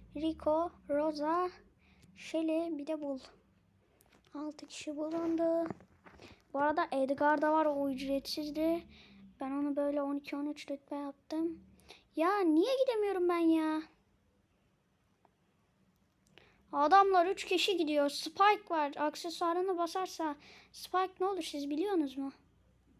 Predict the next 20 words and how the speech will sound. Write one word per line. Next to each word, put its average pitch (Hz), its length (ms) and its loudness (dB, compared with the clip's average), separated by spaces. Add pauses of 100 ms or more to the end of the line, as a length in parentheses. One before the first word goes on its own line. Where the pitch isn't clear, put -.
(1300)
Ya 349 300 2
baksana 349 400 0
gidemiyorum 494 680 -2
ya. 403 260 0 (1000)
Hele 466 260 0
şükür 440 360 -4
gidebildim 415 680 -2
de. 285 220 0 (1120)
Bizim 392 280 2
şey, 392 340 -4
ay 339 220 2
şimdi 339 360 0
ben 339 200 4
geldim 311 340 2
Allah 208 260 0
Allah. 202 180 -4 (1300)
Ben 269 200 -4
gelsem 269 320 -2 (100)
ne 320 60 0
olacak? 254 520 -8